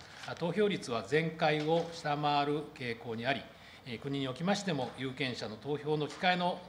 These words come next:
拡充に向けた検討がなされ、えー、公職選挙法の改正が行われたところでございます。えー、その一つが期日前投票制度でございますが、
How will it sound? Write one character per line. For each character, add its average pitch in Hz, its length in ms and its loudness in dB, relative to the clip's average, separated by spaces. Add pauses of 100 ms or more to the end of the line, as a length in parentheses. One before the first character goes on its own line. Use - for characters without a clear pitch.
拡 165 260 -6
充 165 180 0
に 160 140 -2
向 156 60 -6
け - 120 -8
た - 220 -4 (380)
検 113 180 -8 (100)
討 101 140 -8
が 92 80 -10
な 113 120 -10
さ 160 140 6
れ、 120 140 2 (460)
え 107 80 -8
ー、 - 20 -10
公 117 160 -10
職 - 160 -12
選 117 140 -4
挙 135 180 -6
法 117 120 -8
の 123 180 -8
改 127 200 -4
正 135 200 -6
が 156 400 0
行 110 120 -10
わ 110 80 -6
れ 98 60 -12
た 117 160 -8
と - 80 -12
こ 117 120 -12
ろ 101 40 -12
で 101 80 -12
ご 101 100 -12
ざ 104 120 -8
い 104 60 -10
ま 113 100 -8
す。 - 160 -12 (640)
え 127 120 -2
ー、 - 20 -6
そ 160 100 -4
の 170 100 2
一 185 200 -2
つ 185 100 -8
が 190 320 6 (280)
期 147 100 -8
日 147 100 -8 (160)
前 156 140 4
投 156 340 -2
票 120 160 -6
制 127 160 -6
度 113 140 -8
で 156 260 2
ご 117 60 -8
ざ 117 100 -4
い 113 60 -4
ま 123 80 -4
す - 120 -10
が、 117 200 -2